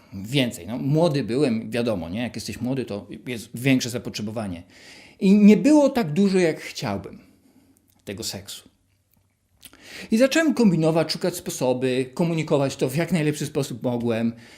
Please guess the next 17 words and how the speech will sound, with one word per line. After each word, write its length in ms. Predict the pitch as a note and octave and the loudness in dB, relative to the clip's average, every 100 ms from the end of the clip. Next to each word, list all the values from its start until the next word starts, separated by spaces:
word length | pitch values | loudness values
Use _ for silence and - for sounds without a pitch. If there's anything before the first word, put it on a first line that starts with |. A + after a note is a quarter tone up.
| _ | _
zgodnie 640 | C#3 A#2 - - D#3 C#3+ | -10 -8 -6 2 4 4
z 60 | B2 | 4
moją 260 | D3+ D3+ C3+ | 4 6 6
dojrzałością 540 | B2+ C3 A#2+ B2 C3 | 4 2 0 -2 -8
wtedy. 400 | - G#2+ G2+ A#2 - - - - _ _ | -6 -6 -4 -8 -10 -20 -20 -20 _ _
I 240 | - A#3+ C4 D3+ - - _ | 2 2 2 -6 -12 -20 _
w 160 | - | -10
pewnym 260 | - E4+ D#4+ | -6 0 4
momencie 380 | G3+ C4 - A3+ | 4 4 2 2
udało 340 | F#3 B3+ A#3 | 4 2 2
mi 140 | A#2 F#2+ | -2 -4
się 240 | F2+ G#2+ - _ _ _ _ _ _ _ _ _ _ _ _ _ _ _ _ _ _ _ | -8 -12 -16 _ _ _ _ _ _ _ _ _ _ _ _ _ _ _ _ _ _ _
sprawić, 600 | - - G#3+ E3 G#2+ A2+ - - - - | -10 -2 2 2 -2 -8 -16 -20 -20 -2
że 220 | E3 E3+ - - _ _ | 0 0 -4 -20 _ _
ta 120 | - | -4
dziewczyna 600 | C#3 F3 - C4 A#2+ D#3 - | 0 0 2 2 2 -4 -12
wtedy 480 | - A#2+ G#2+ G#3 | -6 -4 -2 -4